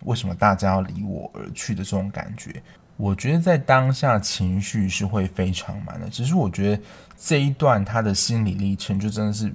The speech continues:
蛮内敛的，就可能要有这样的经验或是特别有感触的人才能够感受到哈娜这样的情绪。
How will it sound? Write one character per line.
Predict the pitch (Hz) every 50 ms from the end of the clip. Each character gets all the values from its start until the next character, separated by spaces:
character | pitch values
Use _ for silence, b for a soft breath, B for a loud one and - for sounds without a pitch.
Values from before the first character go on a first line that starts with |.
| - -
蛮 | 90 104 101 95 92 101 110
内 | 127 123 101 101
敛 | 101 101 107 104 98 90 82
的， | - - - - - - - -
就 | - 180 170
可 | - 101
能 | 95 98
要 | 123 110
有 | 92 92
这 | 107 110
样 | 104 98
的 | 92 90
经 | 87 - - 101 95 92 98 95
验 | 95 92 - - 107 -
或 | - 101 98 98
是 | - - - 98 - - B B B B B B -
特 | - 147 120
别 | - 104
有 | 95 92
感 | 90 - 98 - -
触 | 101 - - - 101 95
的 | 85
人 | 80 -
才 | - - - 90
能 | 95 101
够 | 101 101 101
感 | - - - - 113
受 | 107 - 98 95
到 | 95 92
哈 | 90 98 - - 98 92 92
娜 | 98 92 - - -
这 | - 101
样 | 92 87
的 | - -
情 | - - - - - -
绪。 | 131 - - - - -